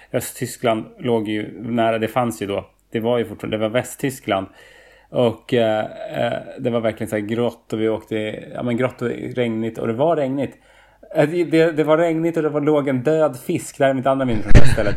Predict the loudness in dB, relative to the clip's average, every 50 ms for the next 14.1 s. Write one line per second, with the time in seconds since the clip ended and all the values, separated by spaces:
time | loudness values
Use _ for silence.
0 | 0 0 0 0 0 0 0 2 2 4 4 4 2 0 -2 -2 -2 -2 -2 -2
1 | -8 -6 -4 -4 -4 -4 -6 -8 -10 -8 -6 -2 -2 -2 -2 -2 -4 -4 -6 -12
2 | -14 -8 -6 -4 -2 0 0 2 2 2 0 0 -2 0 0 0 -2 -2 -4 -6
3 | -6 -4 -4 -4 -4 -4 -2 -2 -2 -2 -4 -4 -6 -6 -6 -4 -4 -4 -4 -4
4 | -4 -8 -8 -8 -4 -4 -4 -2 0 0 0 -2 -4 -10 -14 _ _ _ -20 -20
5 | -20 -20 -20 -20 -20 _ _ _ -6 -2 0 2 2 2 2 2 0 -2 -4 -12
6 | -14 -14 -8 -2 0 0 0 -2 -2 -2 0 2 2 0 -2 -4 -10 -10 -8 -4
7 | -4 -4 -4 -4 -4 -4 -2 -2 -2 -4 -4 -6 -4 -2 -2 -2 -2 -2 -2 0
8 | 0 0 0 -2 -4 -16 -18 -10 -8 -6 -4 -4 -4 -6 -6 -8 -6 -4 -2 -2
9 | -2 -2 -4 -4 -4 -4 -2 -2 -2 -2 -2 -2 -4 -8 -10 -12 -12 -12 -16 -16
10 | -16 -14 -14 -14 -14 -10 -6 -4 -4 -4 -4 -4 -4 -4 -4 -4 -4 -6 -6 -6
11 | -6 -6 -6 -6 -4 -4 -6 -8 -10 -14 -8 -6 -6 -4 -4 -8 -12 _ _ _
12 | _ _ _ _ _ _ -4 -2 -2 -2 -2 -4 -6 -4 -4 -4 -4 -6 -8 -8
13 | -8 -6 -6 -6 -6 -8 -10 -12 -6 -4 -4 -4 -2 -4 -6 -4 -4 -4 -4 -4
14 | -6 -6